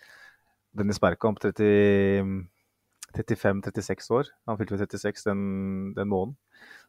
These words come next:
Eh, alene på topp i nierrollen. Umulig oppgave mot, eh, Rio Ferdinand og co.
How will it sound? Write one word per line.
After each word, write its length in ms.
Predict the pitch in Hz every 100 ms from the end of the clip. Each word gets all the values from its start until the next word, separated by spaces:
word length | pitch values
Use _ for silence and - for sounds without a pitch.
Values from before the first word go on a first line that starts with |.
| _
Eh, 500 | 110 110 104 101 101 98
alene 400 | 117 110 95 87
på 120 | -
topp 260 | - 110 -
i 60 | 107
nierrollen. 500 | 95 95 101 131 143 _ _ -
Umulig 360 | 110 104 98 101
oppgave 360 | - 92 95 113
mot, 200 | 104 - -
eh, 580 | 101 98 98 98 98 98
Rio 160 | 95
Ferdinand 360 | 92 95 87 92
og 60 | 98
co. 180 | 127